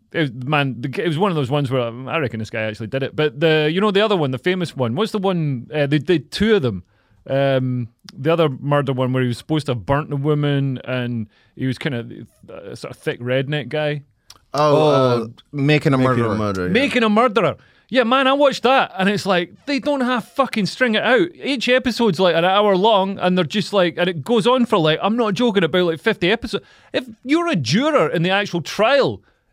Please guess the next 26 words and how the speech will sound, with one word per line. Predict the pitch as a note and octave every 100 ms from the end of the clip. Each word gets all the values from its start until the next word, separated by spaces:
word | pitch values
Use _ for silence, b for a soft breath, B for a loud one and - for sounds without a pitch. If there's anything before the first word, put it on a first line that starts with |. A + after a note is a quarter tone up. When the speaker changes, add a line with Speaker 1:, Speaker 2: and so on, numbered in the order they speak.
| -
Speaker 1:
it | G#3
would | G3+
be | D#3+
quicker | F#3 - B3 - C3+ - _ -
than | E3 E3
that, | D#3+ C3+ -
and | B2+ D3+
probably, | G#3 G3+ F3 F3 D#3 F#2
you | G#3+
know | C#4+
what | C#4
I | C#4+
mean? | C#4
It's | E3+ -
like, | G#3+
I | E3
thought | - B3+ -
T | C4
V | B3 C4+
was | G3 E3+
supposed | - G#3+ -
to |
speed | - - G#3+ -
things | G3+ E3+
up. | B3+ - _ - _ _ _ _ _ -
Speaker 3:
Mm. | G2+ G2+ E2+